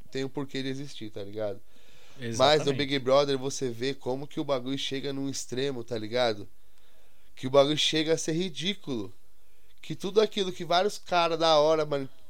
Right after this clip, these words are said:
Speaker 1: inteligente, cara e mulher, tá ligado? Da hora, inteligente, que luta pelas causas e mostra, tá ligado? Como, como a gente fala merda mesmo, como a gente faz cagada, tá ligado? No dia a dia. Mas aí vem
Speaker 2: Sim.
Speaker 1: os pessoal, igual o que tá acontecendo nesse Big Brother,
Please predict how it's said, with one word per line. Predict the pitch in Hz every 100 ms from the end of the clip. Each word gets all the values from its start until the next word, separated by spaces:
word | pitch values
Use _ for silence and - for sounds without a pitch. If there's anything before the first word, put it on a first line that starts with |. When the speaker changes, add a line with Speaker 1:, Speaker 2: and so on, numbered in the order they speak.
| - - - - -
Speaker 1:
inteligente, | 143 156 147 120 151 151 123
cara | 143 165 185
e |
mulher, | 175 131 131 160 156
tá |
ligado? | 123 123 143 123
Da | 127 131
hora, | 131 147
inteligente, | 127 147 135 107 123 139 -
que | 131
luta | 143 143
pelas | 139 139 -
causas | - 127 139 127
e |
mostra, | 120 143 147 -
tá | 123
ligado? | 123 123
Como, | 135 131 131 - - - - -
como | 143 151
a |
gente | 139 139
fala | - 143 139
merda | 117 135 151 135 127
mesmo, | 120 151 139
como | 127 139
a |
gente | 139 139
faz | - 143 -
cagada, | 143 120 117 151 143 127
tá | 123
ligado? | 127 139 131
No | 123
dia | 131 123
a |
dia. | 110 143 165 113 - - - - -
Mas | 147 160
aí | 180 180
vem | 196
Speaker 2:
Sim. | 196
Speaker 1:
os |
pessoal, | - 185 - 165 147 143
igual | 143 143
o |
que | 135 -
tá | 131
acontecendo | 135 131 - 127 123
nesse | 120 -
Big | 117 113 110
Brother, | 135 190 185